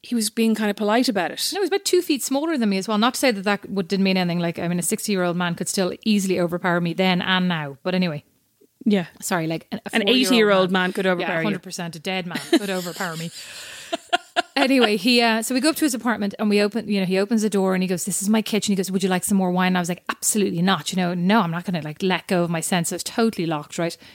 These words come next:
Speaker 2: And he goes, "Well, let's," he goes, pours himself a glass of wine. Everything was very kind of, you know, what's the word, intentional and kind of slow and annoying as well. 'Cause, you know, you're like, just like, "Can we just go and look at your ceramics and then you're gonna drive
Speaker 1: I'm
Speaker 2: me
Speaker 1: imagining
Speaker 2: home?"
Speaker 1: he put on a jazz soundtrack in the background.
Speaker 2: I'm sure he did.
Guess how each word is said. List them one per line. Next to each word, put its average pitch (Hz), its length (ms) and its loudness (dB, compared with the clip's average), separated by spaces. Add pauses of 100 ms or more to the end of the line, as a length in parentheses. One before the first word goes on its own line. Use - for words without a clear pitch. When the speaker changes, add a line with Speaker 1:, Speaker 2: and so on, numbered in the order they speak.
(440)
Speaker 2:
And 214 100 4
he 208 60 4
goes, 202 200 2 (320)
"Well, 269 100 2
let's," 320 200 2
he 247 120 -2
goes, 240 160 4
pours 220 260 2
himself 208 300 0
a - 20 -10
glass 185 220 -4
of - 40 -8
wine. 202 120 0
Everything 262 260 0
was 226 100 0
very 208 240 0
kind 196 200 -2
of, 175 100 -4
you 190 80 -2
know, 165 220 -2 (260)
what's 202 160 -8
the 214 60 -4
word, 190 100 0
intentional 220 720 2
and 170 100 0
kind 202 140 2
of 185 80 -2
slow 202 540 0
and 180 100 0
annoying 196 540 2
as 165 100 -6
well. 180 220 0
'Cause, - 100 -12
you 202 60 -6
know, 233 80 2
you're 240 120 2
like, 202 120 -2
just - 200 -8
like, 226 300 -6
"Can - 100 -2
we 226 60 2
just 277 180 -2
go 262 120 4
and 220 80 2
look 226 100 0
at - 80 -10
your 240 80 -2
ceramics 208 400 -4
and 196 100 -4
then 196 80 -2
you're 190 80 -4
gonna 185 160 -4
drive 226 160 0
Speaker 1:
I'm 226 60 4
Speaker 2:
me 226 80 4
Speaker 1:
imagining 240 280 2
Speaker 2:
home?" 233 40 2
Speaker 1:
he 233 60 2
put 233 180 -2
on 214 120 0
a 190 60 0
jazz 185 400 -2
soundtrack 180 400 -8
in 175 60 -10
the 170 80 -12
background. 165 460 -10 (180)
Speaker 2:
I'm 285 80 -6
sure 427 240 4
he 320 100 4
did. 349 440 2